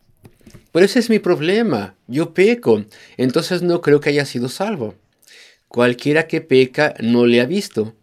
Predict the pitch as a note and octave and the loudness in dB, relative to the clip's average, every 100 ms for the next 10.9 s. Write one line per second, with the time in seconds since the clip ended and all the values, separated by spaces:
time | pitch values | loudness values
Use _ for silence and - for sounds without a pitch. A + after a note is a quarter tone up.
0 | _ _ _ _ - A#2 A#2+ A#2+ A2 G#2+ | _ _ _ _ -4 2 4 4 2 0
1 | A#2 A#2 B2 G3+ F3+ F#2+ - _ _ _ | 0 -2 -2 -4 -4 -6 -12 _ _ _
2 | _ _ _ _ _ _ _ _ _ _ | _ _ _ _ _ _ _ _ _ _
3 | _ _ _ _ _ _ _ _ _ _ | _ _ _ _ _ _ _ _ _ _
4 | _ _ - A#2 A2 - C#3+ D3+ A#2 _ | _ _ -12 -10 -8 0 2 2 0 _
5 | _ _ _ _ _ _ _ _ _ _ | _ _ _ _ _ _ _ _ _ _
6 | _ - A#2+ - C#3+ - C#3+ - C3+ C3+ | _ -14 -10 -2 -2 -2 -4 -2 0 -2
7 | C#3 C3+ B2+ B2+ B2 C3 - F3 F#3+ C#3+ | -2 -2 -2 -2 -4 -6 -4 -6 -4 -4
8 | C#3+ E3+ D3 B2 C#3 C3+ B2 C#3 D#3+ D3+ | -2 -2 -4 -6 -8 -4 -2 -2 0 -2
9 | C3 B2+ B2+ C#3+ D#3 F3 F3 D3+ D3 C#3+ | -2 -4 -4 -2 0 -2 -2 -2 -2 -4
10 | - C3+ C#3 B2 A2 A2+ D#3+ D3 | -4 -2 0 0 0 2 2 0